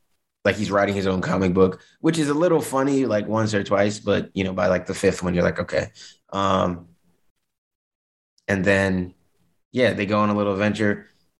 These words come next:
goes back to Asgard once he learns about Gore go-, going around killing people. Uh, they didn't even make a big deal about his, who's supposed to be his friend, one of the guys that's his friend. He said, "It's one of the nicest guys you'll ever meet."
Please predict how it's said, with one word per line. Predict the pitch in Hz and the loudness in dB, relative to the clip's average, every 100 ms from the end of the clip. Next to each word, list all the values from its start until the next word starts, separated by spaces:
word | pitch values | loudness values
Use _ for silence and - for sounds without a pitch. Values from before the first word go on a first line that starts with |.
| _ | _
goes | 110 104 | -4 0
back | 104 - | 2 0
to | - | 0
Asgard | 95 101 92 98 98 | 0 0 0 0 0
once | 95 95 | -2 -4
he | 104 | 0
learns | 98 98 92 | 0 0 2
about | 92 87 | 2 2
Gore | 98 98 | 0 0
go-, | 92 101 | 2 0
going | 90 98 | 2 0
around | 95 92 | 0 -2
killing | 92 101 95 | 0 0 0
people. | 101 95 98 95 - - _ _ - | -2 0 0 -2 -6 -20 _ _ -4
Uh, | - | -2
they | 104 120 | 0 0
didn't | 123 | 2
even | 117 107 | 0 0
make | 101 | -2
a | 95 | -2
big | 101 92 | -2 0
deal | 101 101 | 0 0
about | 92 95 - | 2 2 0
his, | 101 95 85 - - _ _ | 0 -2 -2 -10 -20 _ _
who's | 87 104 104 | -4 0 0
supposed | 87 104 95 | 2 -2 -2
to | 98 | -2
be | 101 | 0
his | 95 90 | 0 -2
friend, | - 104 101 | 0 2 2
one | 98 | 0
of | 95 | -2
the | |
guys | 87 95 98 | 0 0 0
that's | 101 92 | -4 -6
his | 92 | -8
friend. | - 98 98 | 0 0 0
He | 92 | 0
said, | 95 | -2
"It's | 95 | -2
one | 110 | 0
of | 107 | 2
the | |
nicest | 107 107 107 92 | 2 0 -4 -2
guys | 107 104 | 0 2
you'll | 107 110 | 0 -2
ever | 107 | 0
meet." | 110 113 110 | 0 0 -4